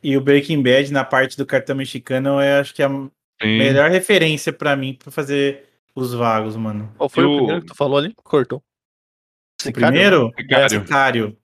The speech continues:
Speaker 3: Ah,
Speaker 1: Assiste,
Speaker 3: Sicário.
Speaker 1: é Sicário.
Speaker 2: E o
Speaker 1: Só tem
Speaker 2: Jeremias
Speaker 1: dois.
Speaker 2: atual, eu tirei muito,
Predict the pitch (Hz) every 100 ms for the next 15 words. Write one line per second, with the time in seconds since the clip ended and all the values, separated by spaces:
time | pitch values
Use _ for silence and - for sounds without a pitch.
0 | _ 113 113 127 - 170 101 123 120 -
1 | 139 147 127 127 156 160 160 160 170 185
2 | 139 165 139 139 185 127 101 _ _ _
3 | _ _ 120 - 151 151 151 135 165 -
4 | 180 156 113 90